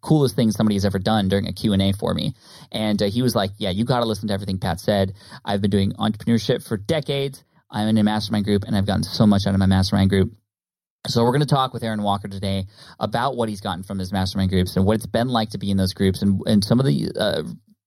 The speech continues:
hard things that have happened in his life that his mastermind group really helped him with.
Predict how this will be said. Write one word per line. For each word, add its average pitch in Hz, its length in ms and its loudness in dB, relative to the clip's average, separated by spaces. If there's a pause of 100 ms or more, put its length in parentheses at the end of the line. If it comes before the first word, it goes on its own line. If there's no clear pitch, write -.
(140)
hard 196 340 0
things 156 300 0
that 98 60 -4
have 92 100 -2
happened 80 560 -4
in 107 180 0
his 92 140 0
life 90 280 0
that 95 140 0
his 101 140 -2
mastermind 95 400 2
group 95 160 0
really 95 240 4
helped 92 260 0
him 95 80 4
with. 92 180 4